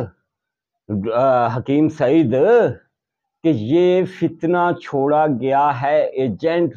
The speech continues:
पैदा किया जा रहा है इमरान खान की शक्ल में इसराइल की तरफ से पाकिस्तान में। पूरी होगी गल।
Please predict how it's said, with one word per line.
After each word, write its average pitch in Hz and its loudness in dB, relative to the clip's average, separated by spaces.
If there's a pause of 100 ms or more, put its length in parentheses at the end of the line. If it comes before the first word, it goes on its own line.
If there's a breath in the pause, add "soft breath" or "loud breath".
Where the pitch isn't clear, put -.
(140)
पैदा 135 0
किया 135 -2
जा 117 -2
रहा 123 -2
है 143 0
इमरान 127 -2
खान 117 -4
की 127 -10
शक्ल - -4
में 139 -4 (440)
इसराइल 160 2
की 160 0
तरफ 127 -2
से 202 -4
पाकिस्तान 208 -2
में। 73 -12 (2500)
पूरी 147 2
होगी 147 2
गल। 98 -4